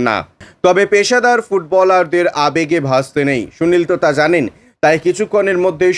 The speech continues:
সবকিছু সামলে নিলেন। গোটা মাঠ ঘুরতে শুরু করলেন সুনীল। মাঠে উপস্থিত প্রায় ষাট হাজার দর্শক যেন এটার অপেক্ষাতেই ছিল। সুনীল মাঠের প্রতিটি কোণে গেলেন আর চিৎকারে ফেটে পড়ল যুব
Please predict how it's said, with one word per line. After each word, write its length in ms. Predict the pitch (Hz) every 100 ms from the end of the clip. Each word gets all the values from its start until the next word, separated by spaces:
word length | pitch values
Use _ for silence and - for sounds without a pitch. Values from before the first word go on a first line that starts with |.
| 196
সবকিছু 460 | 156 - 151 - 139
সামলে 420 | - 147 127 120
নিলেন। 320 | 117 120 120 92 - - 113
গোটা 360 | 180 202 214 165
মাঠ 320 | 151 170 147 - 110
ঘুরতে 320 | 147 165 - 175
শুরু 260 | - 170 147
করলেন 440 | 151 143 135 127 123
সুনীল। 420 | - 139 127 90 - _ _ -
মাঠে 340 | 151 185 208 208
উপস্থিত 580 | 190 180 185 175 175 151 143
প্রায় 300 | - 156 156 156 -
ষাট 300 | 165 143 143 -
হাজার 340 | 123 127 151 151
দর্শক 440 | 139 151 151 180 147 143 135
যেন 180 | 131 131 143 - _ 160
এটার 280 | 165 175 165 - 143
অপেক্ষাতেই 640 | 139 160 151 151 139 139 135
ছিল। 180 | 147 131 98 - _ _ _
সুনীল 280 | 226 226 220 175
মাঠের 300 | 190 - 208 185 _
প্রতিটি 380 | 196 190 202 196 185
কোণে 280 | 185 175 175
গেলেন 380 | 160 160 160 190 - 147
আর 100 | 147 147 147
চিৎকারে 540 | - 190 - 185 165 160
ফেটে 280 | 156 147
পড়ল 280 | 147 151 143 151 147 - - 123
যুব 180 | 202